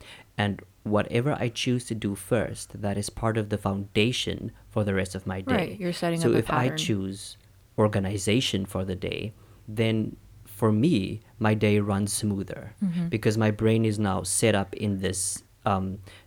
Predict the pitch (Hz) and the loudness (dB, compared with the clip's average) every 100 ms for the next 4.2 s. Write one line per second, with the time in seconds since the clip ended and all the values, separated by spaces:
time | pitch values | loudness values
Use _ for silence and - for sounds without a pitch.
0 | - - - - _ - 107 110 110 110 | -20 -18 -20 -20 _ -8 0 6 8 8
1 | 104 104 - 98 - 110 107 107 101 - | 4 2 -2 -4 4 4 4 2 0 -2
2 | 98 98 95 101 - _ _ - _ _ | -2 -2 -4 -4 -12 _ _ -20 _ _
3 | _ 117 110 104 92 - - - - - | _ 4 6 4 0 -4 -6 -8 -10 -6
4 | 202 190 | -4 -2